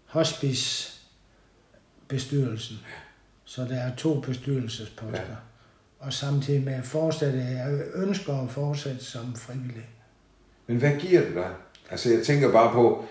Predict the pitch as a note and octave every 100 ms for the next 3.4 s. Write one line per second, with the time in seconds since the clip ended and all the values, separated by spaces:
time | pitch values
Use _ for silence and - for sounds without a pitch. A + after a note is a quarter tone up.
0 | - - A#2 B2 A2+ C3 C#3+ G#2+ G#2+ -
1 | - G#2 F#2 F2+ - A#2+ G#2 F#2 - A#2
2 | G2+ - G2+ F#2+ E2+ B2 B2+ G2+ E2+ A2
3 | G#2+ G#2+ G#2+ G#2+